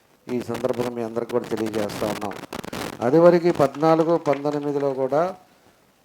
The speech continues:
మనకి ఏదైతే అవసరం ఉంటుందో మత్స్యకారులు అనేదే తెలుగుదేశం కుటుంబాలు. ఎందుకంటే మనకు సీ కోస్ట్లో మన రాష్ట్రంలో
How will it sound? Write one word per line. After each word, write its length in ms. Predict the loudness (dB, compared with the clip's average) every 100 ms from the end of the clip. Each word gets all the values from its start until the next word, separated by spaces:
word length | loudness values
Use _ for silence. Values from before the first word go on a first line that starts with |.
| _
మనకి 300 | -8 -6 -6 0 2
ఏదైతే 400 | 2 2 2 2
అవసరం 420 | 2 -2 -6 -8
ఉంటుందో 420 | -8 -6 -6 -8 -12 _ _ _
మత్స్యకారులు 640 | -12 -8 -4 2 2 2 0
అనేదే 380 | -2 0 0 0 -2
తెలుగుదేశం 480 | -4 -2 -4 -4 -10
కుటుంబాలు. 480 | -10 -6 -4 -4 -4 -14 _ -20 -20 _ -18 -6
ఎందుకంటే 480 | -2 2 2 4 2
మనకు 280 | 2 -2 -4
సీ 200 | -6 0
కోస్ట్లో 520 | 2 2 0 0 2
మన 220 | 2 0
రాష్ట్రంలో 840 | 0 -2 -4 -6 -2 2 2 0